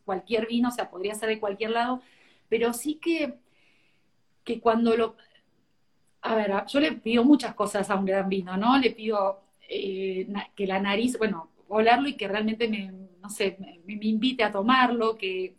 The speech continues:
que me sorprenda, que, o sea, que sea un vino con, no quizás, por el nariz le busca, le busco complejidad, le busco complejidad a olerlo y que realmente me dé un poquito de todo y que me sorprenda. Y en boca lo que más busco es la frescura,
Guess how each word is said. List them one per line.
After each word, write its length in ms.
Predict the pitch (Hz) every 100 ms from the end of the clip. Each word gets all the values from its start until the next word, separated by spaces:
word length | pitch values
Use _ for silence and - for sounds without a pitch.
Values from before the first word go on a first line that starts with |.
| -
que 100 | 196
me 120 | 190
sorprenda, 720 | 190 - 247 262 240 233 226
que, 280 | 180 175 170 - _ _ _ _ _ _ -
o 20 |
sea, 160 | 214 208
que 80 | 202
sea 140 | 208 220
un 100 | 214
vino 240 | 220 220
con, 260 | 202 190 - - - - - -
no 180 | 330
quizás, 440 | - 349 311 302 - _ _ _ _ _ - -
por 120 | 277
el 120 | 302
nariz 240 | 294 269 294
le 80 |
busca, 340 | 277 262 233 226
le 100 | 214
busco 280 | 247 262 285
complejidad, 720 | 220 214 202 - 202 185 - -
le 100 | 175
busco 260 | 214 254
complejidad 540 | 254 226 202 196 214 247
a 220 | 247 208
olerlo 240 | 208 254 262
y 100 | 254
que 120 | 196
realmente 420 | 214 226 240 262
me 100 | 226
dé 60 | 202
un 80 | 226
poquito 360 | 226 233 247 240
de 140 | 208
todo 320 | 208 226 240
y 80 | 254
que 100 | 233
me 100 | 196
sorprenda. 640 | - 190 190 190 180 165 156 - - - -
Y 120 | 233
en 160 | 233
boca 480 | 240 330 359 370 320
lo 120 | 214 202
que 120 | 202
más 240 | 220 277 - _ _ -
busco 460 | 226 - - 311
es 120 | 202
la 120 | 208 202
frescura, 580 | 165 - 175 165 151